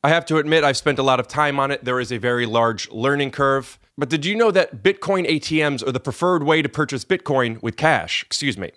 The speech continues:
Now that we're talking about cash, I could avoid the anonymity issues and I could reveal my real face. Ooh, I like that transition.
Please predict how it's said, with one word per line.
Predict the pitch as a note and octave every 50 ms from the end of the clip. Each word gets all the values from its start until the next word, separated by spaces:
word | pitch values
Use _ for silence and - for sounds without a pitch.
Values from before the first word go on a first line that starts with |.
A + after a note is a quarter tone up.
| _ _ _ - - - _ _ _ _ _ _ - - - - - _ -
Now | A#2+ B2 C3+
that | C3 C3+
we're | B2+ B2
talking | C3+ B2+ A#2+ G#2 A#2+
about | A#2 A#2 A2 -
cash, | - - C3+ C#3+ D3 D3 - - - -
I | - A2
could | G#2 - C3 A2
avoid | G#2 G#2 F2 G2 A#2+ B2+ B2 A#2+ G2+
the | A#2 A2 A2 A2 -
anonymity | B2 A#2 A2+ A2 A#2 C3 C#3 C#3 A#2 A2 G#2 G2
issues | F#2+ - - G#2 F#2 F#2 F#2+ - - - -
and | - G2+ G2 G2 G2+
I | G2
could | - A2 G2+
reveal | G2+ G2+ F2 F2 G#2+ G#2+ G2+ G2 G2 -
my | - G2+ G2
real | G2 F#2+ G2 G2+ F#2
face. | - - B2+ A#2 G#2 F#2+ - - - _ - _ _ _ _ _ _ _ _ _ _ _ _ _ _ _ _ _ _ -
Ooh, | D3 D3+ C3+
I | G#2+
like | G2 G2+ A2+ A#2 -
that | - F2 F#2+
transition. | - - F#2+ E2+ E2+ E2+ E2+ D#2 - F2 D#2+ D#2+